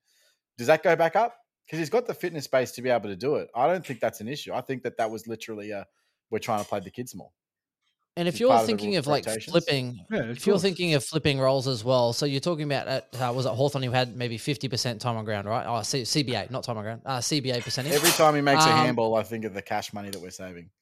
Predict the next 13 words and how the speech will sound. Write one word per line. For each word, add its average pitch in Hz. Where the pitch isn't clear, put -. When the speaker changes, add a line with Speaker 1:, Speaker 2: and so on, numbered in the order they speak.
Speaker 2:
Who, 185
who 180
had 196
the 185
number 170
one 147
C 160
B 143
As 127
at 123
Collingwood 127
last 101
year? 104